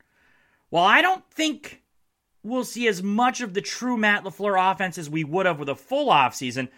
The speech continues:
I do think we'll see more of his stamp on that side of the ball this year. And I think you're gonna see players much more comfortable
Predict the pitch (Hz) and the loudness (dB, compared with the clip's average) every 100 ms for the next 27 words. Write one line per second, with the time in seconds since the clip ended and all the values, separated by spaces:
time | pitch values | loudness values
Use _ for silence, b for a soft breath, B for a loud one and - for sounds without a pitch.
0 | b b b 170 220 277 294 220 240 - | b b b -6 -2 -2 -2 -4 -6 -2
1 | 196 151 143 151 214 196 220 - 220 220 | -4 -2 -2 0 -2 -2 -4 -4 -4 -2
2 | 220 214 202 208 208 214 214 208 185 202 | -2 -4 -2 -4 -6 -8 -6 -8 -8 -8
3 | 208 208 - 220 220 208 b b b b | -6 -8 -4 -2 -2 -6 b b b b
4 | b b _ _ _ _ _ _ _ _ | b b _ _ _ _ _ _ _ _
5 | - 180 202 240 254 254 226 240 226 226 | -4 0 2 0 -2 -2 -2 -4 -4 -10
6 | 202 226 196 180 220 185 185 - 214 214 | -4 -2 -2 0 -4 -2 -6 -4 -6 -4
7 | 202 190 190 180 - | -6 -4 -4 -4 -10